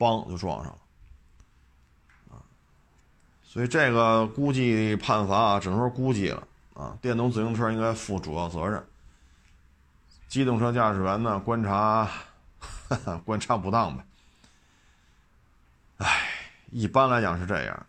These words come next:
但实际上，你要从根儿上来，来倒的话啊，你作为一个电动车，呃，呃，电动自行车的驾驶人，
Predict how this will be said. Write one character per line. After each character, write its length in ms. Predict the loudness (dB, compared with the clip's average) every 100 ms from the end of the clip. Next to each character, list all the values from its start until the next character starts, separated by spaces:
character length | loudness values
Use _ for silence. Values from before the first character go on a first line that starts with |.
| _
但 120 | -6
实 220 | -4 -2
际 120 | 0 2
上， 360 | 4 2 0 -12 _ _ _ _ _ _ -14 -14 _ -6
你 100 | -2
要 100 | 0
从 160 | 0
根 140 | 2 4
儿 80 | 4
上 140 | 4
来， 160 | 2 -2 -6
来 180 | -4 -4 0
倒 220 | 0 2 2
的 120 | 2
话 140 | 2 0
啊， 260 | -2 -4 0
你 120 | 0
作 160 | 2
为 100 | 2
一 40 | 4
个 80 | 4
电 140 | 2
动 140 | 4
车， 160 | 2 0
呃， 220 | -2 -4 -4 -6
呃， 140 | -4 0
电 220 | 2 4
动 100 | 2
自 140 | 2
行 100 | 2
车 180 | 2 4
的 100 | 2
驾 240 | 2 0 0
驶 100 | -2
人， 240 | -4